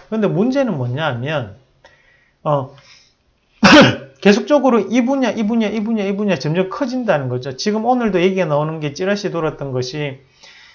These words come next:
어, 지금 현재 도요타에서, 도요타에서 생산 라인을 점검한다고 합니다.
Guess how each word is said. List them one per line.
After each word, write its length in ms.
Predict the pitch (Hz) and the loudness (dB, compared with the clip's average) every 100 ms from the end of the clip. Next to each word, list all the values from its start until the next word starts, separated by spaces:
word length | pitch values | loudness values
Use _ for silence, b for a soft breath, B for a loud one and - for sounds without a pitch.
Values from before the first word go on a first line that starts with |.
| B | B
어, 180 | 156 143 | 0 0
지금 220 | 143 202 | 2 2
현재 260 | 220 226 226 | 2 0 0
도요타에서, 1000 | 151 165 185 - 185 139 127 147 107 - _ _ _ _ _ | 2 2 2 0 -2 0 -2 -2 -4 -10 _ _ _ _ _
도요타에서 880 | - 165 269 277 226 190 175 156 175 | 0 4 4 2 2 4 4 0 -2
생산 440 | 165 269 262 240 160 | -2 -4 -2 -2 -2
라인을 360 | 127 180 214 | 0 0 -2
점검한다고 680 | - 139 165 160 143 156 131 | -4 -6 -4 -4 -4 -6 -6
합니다. 580 | 117 123 117 92 110 | -8 -8 -10 -14 -16